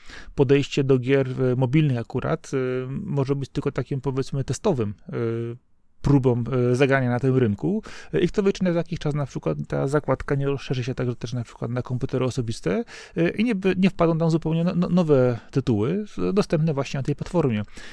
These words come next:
A myślę, że warto by też dodać jedną rzecz, że mamy nieustanną, e, wojnę, jeżeli chodzi o, e, dostarczanie w-, e, gier cyfrowych, e, na P C. Tak, rzeczywiście, gdzie t-, nie od dzisiaj wiemy,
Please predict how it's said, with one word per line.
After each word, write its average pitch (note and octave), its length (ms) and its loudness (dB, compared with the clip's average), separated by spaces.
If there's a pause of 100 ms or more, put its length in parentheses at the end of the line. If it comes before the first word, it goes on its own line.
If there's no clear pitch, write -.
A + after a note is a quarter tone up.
(180)
A D#3 120 2
myślę, F3+ 320 0
że F3 380 -2
warto E3 300 2
by D3+ 100 -2
też D3+ 160 2
dodać D3 300 -2
jedną C#3+ 360 -2
rzecz, C3+ 380 -2 (380)
że D3+ 240 2 (260)
mamy D#3 320 2
nieustanną, D3+ 920 2
e, C3 380 2
wojnę, B2 460 4
jeżeli A#2 180 2
chodzi A2+ 340 -2
o, A#2 440 -6 (320)
e, A#2+ 40 0
dostarczanie B2 720 0
w-, B2 140 -6
e, B2 520 -2
gier C3 340 4 (100)
cyfrowych, B2 680 2
e, A#2+ 180 -2
na C#3 160 0
P C#3 160 0
C. C#3+ 100 0
Tak, A#2+ 160 -2
rzeczywiście, B2 480 -6
gdzie B2 160 -2
t-, - 100 -14 (360)
nie D#3 340 2
od C3 140 4
dzisiaj C3 300 0
wiemy, A#2 480 2